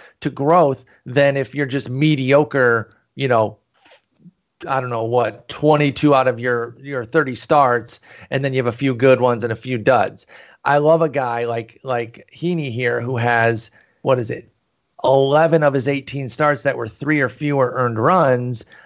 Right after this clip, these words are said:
a couple fours, and then those five duds there. Fix the duds, and all of a sudden we got something to really work with. Plus, his strikeout rate took a jump last year.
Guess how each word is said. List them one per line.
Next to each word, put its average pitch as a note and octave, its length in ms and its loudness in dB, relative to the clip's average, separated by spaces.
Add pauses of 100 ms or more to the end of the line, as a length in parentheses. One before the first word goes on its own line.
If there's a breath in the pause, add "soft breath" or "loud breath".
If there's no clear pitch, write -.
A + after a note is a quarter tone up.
a - 60 -12
couple B2 260 0
fours, D#3+ 640 2 (220 loud breath)
and C3 100 -4
then C#3 120 0
those B2+ 180 0
five C3 380 2
duds C#3+ 320 2
there. G2+ 280 -6 (340 soft breath)
Fix E3 340 -2
the D3+ 160 -4
duds, D3 640 2 (480)
and C3 140 -4
all C3 120 2
of B2+ 60 0
a A#2+ 40 -6
sudden B2 240 0
we A#2+ 80 -6
got B2 280 -2
something B2+ 260 -6
to A2+ 80 -6
really A2+ 220 -2
work A#2 260 0
with. G2+ 200 -8
Plus, E3+ 480 2
his A#2+ 140 -12
strikeout B2+ 380 -2
rate B2 180 -4
took A#2 140 -8
a A#2+ 60 -6
jump A#2 340 -2
last A#2 380 -2
year. A#2+ 360 0